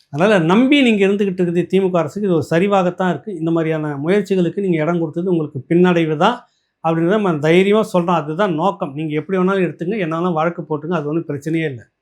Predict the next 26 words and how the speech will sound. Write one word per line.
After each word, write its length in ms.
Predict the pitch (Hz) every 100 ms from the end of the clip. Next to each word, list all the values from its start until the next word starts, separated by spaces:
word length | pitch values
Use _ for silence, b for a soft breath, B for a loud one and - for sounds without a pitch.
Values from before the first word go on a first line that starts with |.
| _ _ _ _ _ 143
ஒண்ணு. 220 | 139 131 b b b
திரும்ப 240 | - 240 226
நம்ம 240 | 196 180
சிறைக்குள்ளேயே 480 | 196 247 247 226 208
போவோம். 360 | 180 156 127 - b b b b _ -
பேசிக்கிட்டு 500 | 220 247 233 214 190
இருந்தோம், 200 | 233 233
பேசிட்டு 340 | 226 226 208
திரும்ப 240 | 185 226 220
கிளம்பும்போது 680 | 196 202 208 190 185 202
வாங்கன்னா, 360 | 185 175 180 175
அவங்க 360 | 185 170 165
ம-, 80 | 165
அவங்க 240 | 156 160 -
ஃபோன் 200 | 202 208
வைக்கிறதுக்கு 380 | 180 175 160 151
முன்னாடி 180 | 165 175
திரும்ப 300 | - 170 165
கூப்பிட்டு 560 | 156 151 165 175 156 143
வா-, 140 | 143
வ-, 100 | 135
சில 260 | 131 - 175
விஷயங்களை 460 | 156 190 185 147 - - 156
சொன்னாரு. 260 | 165 156 123 160
"இல்லைன்னா 460 | 160 151 202 175
நான் 460 | 143 139 135 120